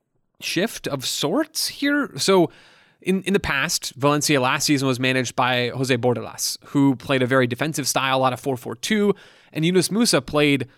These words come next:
a huge chunk of that season for Valencia when he was on the field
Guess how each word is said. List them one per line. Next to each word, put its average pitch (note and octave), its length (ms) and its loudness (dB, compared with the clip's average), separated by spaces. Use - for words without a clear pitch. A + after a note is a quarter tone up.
a B2+ 100 -4
huge - 560 -2
chunk C#3 300 -2
of B2+ 100 2
that A#2+ 240 -2
season C3 400 -2
for C#3 80 -4
Valencia B2 640 -2
when E3 120 4
he F3+ 80 4
was D3 100 4
on D3 120 2
the C3 80 -2
field A#2 280 -8